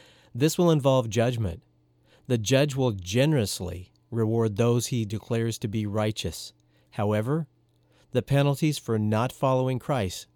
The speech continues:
will be stiff, endless, relentless punishment and torment. Next time, I'll wrap up this series on what Jesus had to say to his disciples on the Mount of Olives regarding his return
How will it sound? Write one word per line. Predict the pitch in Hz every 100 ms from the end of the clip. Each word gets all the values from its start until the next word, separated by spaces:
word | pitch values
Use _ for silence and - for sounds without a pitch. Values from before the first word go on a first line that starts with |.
| _ _
will | 123 110
be | 101
stiff, | 92 - - 131 95 - - _ _ _ _ _ _ _ -
endless, | 127 127 135 143 - - _ _ -
relentless | 113 98 110 123 127 123 - - _ _ _
punishment | - 139 131 - 101 87
and | 90 -
torment. | - 123 101 87 80 - _ _ _ _ _ _ _ _ _ _ _ -
Next | 139 175 -
time, | 143 113 107 - _ _ _ _ -
I'll | 107
wrap | 107 131 147
up | 123 -
this | 117 107
series | - 110 104 101
on | 107 107
what | 107
Jesus | 95 120 131 131 -
had | 110 107
to |
say | 110 120 104
to | 95
his | 98 90
disciples | - - 120 107 117 95
on | 104
the | 101
Mount | 104 107 117
of |
Olives | 107 107 104 98 -
regarding | 107 113 107 101
his | 101 95
return | 110 - 131 131 131